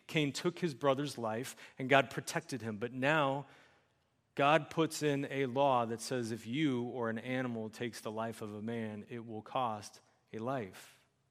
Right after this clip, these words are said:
And the reason is because life is precious. Because life of people, not animals,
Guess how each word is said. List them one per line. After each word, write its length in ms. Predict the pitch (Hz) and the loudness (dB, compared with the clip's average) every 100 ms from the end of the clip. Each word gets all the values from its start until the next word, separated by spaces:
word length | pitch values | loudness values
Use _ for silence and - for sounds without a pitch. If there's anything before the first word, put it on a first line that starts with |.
| _ _ _ _ _ _ _ _ _ _ _ _ _ _ _ _ _ _ _ _ _ _ _ _ _ | _ _ _ _ _ _ _ _ _ _ _ _ _ _ _ _ _ _ _ _ _ _ _ _ _
And 80 | 123 | -4
the 60 | 120 | 0
reason 440 | 139 202 156 135 | 4 6 4 2
is 160 | 131 127 | 0 -2
because 380 | 131 - 123 | -6 -4 -4
life 420 | 120 135 160 160 147 | 0 2 2 0 -4
is 140 | 117 | -6
precious. 840 | - - 160 - 110 - - - - _ _ _ _ _ _ _ _ _ _ _ - | -8 -6 -4 -4 -8 -10 -14 -14 -18 _ _ _ _ _ _ _ _ _ _ _ -6
Because 320 | 131 165 131 | 2 2 4
life 560 | 131 147 165 185 - - - - | 12 12 12 10 2 -8 -18 -2
of 180 | 131 113 - | 0 0 -4
people, 520 | - 220 220 135 131 143 | 2 4 4 4 4 4
not 340 | 139 135 - | 4 4 4
animals, 580 | 131 120 117 107 110 | 0 0 0 -2 -4